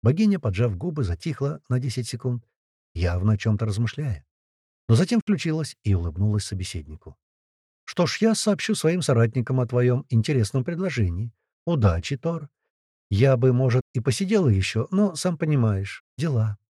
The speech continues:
Она помахала ему свободной рукой и, не вставая с кресла, исчезла в такой же вспышке тьмы, как при появлении.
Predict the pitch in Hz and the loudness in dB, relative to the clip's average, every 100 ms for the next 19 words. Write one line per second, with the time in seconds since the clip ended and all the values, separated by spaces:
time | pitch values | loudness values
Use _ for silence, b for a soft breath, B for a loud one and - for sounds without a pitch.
0 | _ _ _ _ - 95 92 92 92 85 | _ _ _ _ 0 4 4 2 0 -2
1 | - 98 80 82 85 - 82 87 82 76 | 0 -2 -2 -6 -6 -6 -6 -6 -8 -10
2 | 85 160 160 147 _ _ _ - 95 98 | -8 -6 -6 -10 _ _ _ -4 -2 -2
3 | - 98 - 98 87 82 - 131 156 - | 0 0 2 -2 -2 -4 -4 -4 -4 -4
4 | 92 - - 101 - - 185 165 170 - | -6 -6 0 2 2 0 0 0 -4 -2
5 | 101 190 185 170 - - 143 - 123 95 | 0 0 0 -4 -4 -4 -4 -4 -4 2
6 | 95 143 131 127 - 117 104 98 76 78 | 2 2 -2 -4 -4 -2 0 -2 -2 -8
7 | 76 76 69 | -10 -14 -18